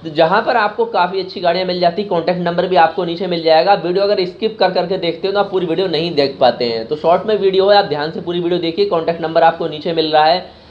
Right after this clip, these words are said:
वहाँ पर आप contact कर सकते हैं। उनके पास केवल ये ही नहीं, और भी बहुत सारी गाड़ियाँ available हैं। कुछ गाड़ियों को हमने shoot किया है इसमें से, जो आपको दिखाने वाले हैं। तो आपको थोड़ा सा आइडिया ये हो जाएगा कि किस क्वालिटी की गाड़ी, किस models की,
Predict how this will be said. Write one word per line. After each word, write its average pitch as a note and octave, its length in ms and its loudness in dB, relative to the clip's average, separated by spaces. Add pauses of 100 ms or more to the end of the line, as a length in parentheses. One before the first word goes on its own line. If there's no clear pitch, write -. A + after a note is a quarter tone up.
(220)
वहाँ D#3+ 260 2
पर A3 140 4
आप G#3+ 120 2
contact G3 360 -2
कर F#3 80 -2
सकते F#3 300 -2
हैं। A3+ 60 2
उनके A3 220 0
पास G#3+ 260 2
केवल G#3+ 240 2
ये G3+ 200 4
ही G3+ 60 4
नहीं, A#3 160 0
और F#3 240 2
भी A3+ 120 -2
बहुत E3+ 240 2
सारी F3+ 200 2
गाड़ियाँ E3 460 2
available D#3+ 440 2
हैं। F3 160 -2
कुछ F3 160 -4
गाड़ियों D#3 300 4
को D#3+ 100 2
हमने D#3+ 180 -2
shoot D#3+ 280 -8
किया C#3+ 160 2
है D3 120 4
इसमें D3 240 -6
से, E3 120 -6
जो D#3+ 80 2
आपको D3 280 2
दिखाने C#3 300 -4
वाले C3+ 200 0
हैं। D#3 200 -4 (400)
तो G3 60 6
आपको G3+ 260 2
थोड़ा G#3 260 4
सा G#3+ 140 4
आइडिया F#3+ 280 4
ये F#3+ 200 -2
हो F#3 140 -2
जाएगा E3 380 4
कि G3+ 220 -2
किस A#3 200 -2
क्वालिटी E3 440 0
की F#3+ 180 -8
गाड़ी, E3 320 4
किस G3 300 -2
models E3 400 0
की, F3 200 -8